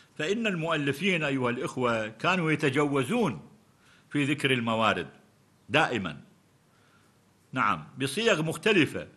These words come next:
أو بغير أسمائها. فالذهبي مثلا يقول: "ذكره ابن خلكان في تاريخه"، مثلا، ويريد وف-، وفيات الأعيان،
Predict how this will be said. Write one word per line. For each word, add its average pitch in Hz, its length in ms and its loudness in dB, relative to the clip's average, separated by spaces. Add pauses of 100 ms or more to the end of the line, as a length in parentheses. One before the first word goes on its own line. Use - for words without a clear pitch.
(120)
أو 160 120 2
بغير 175 480 4
أسمائها. 151 640 -2 (760)
فالذهبي 165 600 2
مثلا 147 600 2 (200)
يقول: 165 560 4 (600)
"ذكره 165 420 4
ابن 147 220 -2
خلكان 147 640 0
في 190 140 -2
تاريخه"، 190 680 2 (920)
مثلا، 160 380 -2 (1700)
ويريد 151 480 4
وف-، 147 340 -2
وفيات 131 500 4
الأعيان، 151 520 0